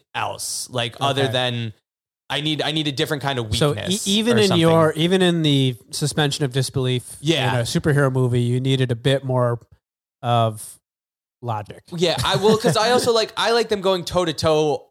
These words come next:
Speaker 1: on the same size. You know, like,
Speaker 2: Yeah.
Speaker 1: if, if you're,
Speaker 2: Fit-, okay.
Speaker 1: if it's a giant vi-, you know, if we're going David and Goliath, like, it, it's, it's just not a good back and forth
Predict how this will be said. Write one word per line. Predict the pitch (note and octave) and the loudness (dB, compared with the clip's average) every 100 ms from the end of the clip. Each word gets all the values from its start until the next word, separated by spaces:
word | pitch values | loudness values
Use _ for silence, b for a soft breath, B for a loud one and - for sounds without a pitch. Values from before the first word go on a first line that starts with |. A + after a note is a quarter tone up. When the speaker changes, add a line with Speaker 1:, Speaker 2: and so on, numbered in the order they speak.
| _ | _
Speaker 1:
on | C#3+ D3 | -2 -2
the | C#3 | -2
same | - C3+ A#2+ | -4 -4 -6
size. | - - - - C3 G2+ F#2+ - - - _ - | -8 -10 -6 -2 0 -2 -6 -12 -14 -16 _ -6
You | D#3 | -2
know, | D#3 D#3 | 2 2
like, | D#3 D3 | 2 0
Speaker 2:
Yeah. | B2 A2 | 0 0
Speaker 1:
if, | - | -2
if | F3+ C#3+ | -4 -2
you're, | G3 G3+ | 0 2
Speaker 2:
Fit-, | F3 F3 | 2 -2
okay. | C3+ B2 D#3+ | -10 -6 -4
Speaker 1:
if | |
it's | F#3 | -4
a | F#3 | -4
giant | C3+ E3+ F3 F3 C#3+ | -4 -2 -2 -4 -4
vi-, | D3+ D#3 D3 | -4 -4 -4
you | D#3 | -4
know, | C#3+ | -4
if | D#3+ | -4
we're | F3 | -4
going | E3 C3+ | -2 -2
David | B2 D#3 D3+ | -4 -4 -4
and | C#3+ | -2
Goliath, | C3+ C#3 C3 A#2+ A#2+ - _ _ _ _ | 0 0 0 -2 -4 -12 _ _ _ _
like, | C3 A#2+ - _ _ _ _ _ _ _ _ _ _ | -8 -8 -12 _ _ _ _ _ _ _ _ _ _
it, | D#3+ - - | -12 -10 -8
it's, | D#3+ - - - _ _ _ - | -8 -6 -10 -12 _ _ _ -6
it's | F#3+ | -4
just | G#3+ E3+ | -4 -2
not | G3 F#3 | -2 0
a | E3+ D#3 - C#3+ | 0 0 -4 -6
good | F3 E3+ C3 | -2 -2 -2
back | D#3+ D3+ | -4 -6
and | C3+ | -6
forth | D3+ C#3+ | -2 -2